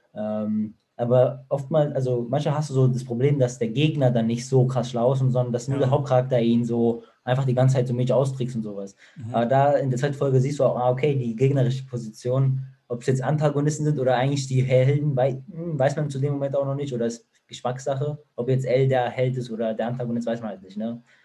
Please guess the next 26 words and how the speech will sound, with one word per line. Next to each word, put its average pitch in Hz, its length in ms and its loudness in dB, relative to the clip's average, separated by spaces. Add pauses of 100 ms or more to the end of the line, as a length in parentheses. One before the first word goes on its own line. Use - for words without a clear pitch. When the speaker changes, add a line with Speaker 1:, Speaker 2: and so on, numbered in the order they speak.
(160)
Speaker 2:
Mhm. 131 140 -14
Speaker 1:
Ist 127 100 -12
ja 113 140 -2
so 113 260 -2
per 123 120 -4
Geschmackssache. 117 600 -6 (260)
Aber 120 140 0
dann 127 180 2
merkt 135 180 4
man 135 100 0
so, 127 80 2
ja, 123 160 6
okay, 131 180 0
beide 123 380 2
Seiten 113 380 -2
haben 113 560 -4 (420)
ein 117 280 -4
Genie. 127 520 2 (500)
Speaker 2:
Ja. 123 340 -10
Speaker 1:
Und 113 480 -2
dann 127 260 4
kann's 131 260 2
losgehen, 135 440 0
auf 120 160 4
einer 123 120 0
ebenbürtigen 117 1300 -2